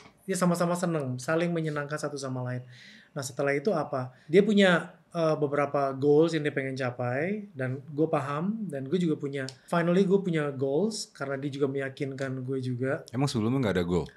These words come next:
Speaker 1: Gue punya goals, tapi gue nggak tahu bagaimana channel it. Gitu.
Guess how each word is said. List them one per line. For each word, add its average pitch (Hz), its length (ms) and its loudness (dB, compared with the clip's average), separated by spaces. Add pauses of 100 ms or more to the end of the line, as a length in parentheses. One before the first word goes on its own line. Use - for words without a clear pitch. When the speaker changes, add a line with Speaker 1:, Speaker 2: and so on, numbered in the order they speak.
Speaker 1:
Gue 208 160 4
punya 254 240 4
goals, 165 260 4
tapi 208 220 2
gue 214 100 2
nggak 175 220 4
tahu 185 160 4
bagaimana 139 400 -4
channel 143 320 -4
it. 117 80 -4 (260)
Gitu. - 140 -20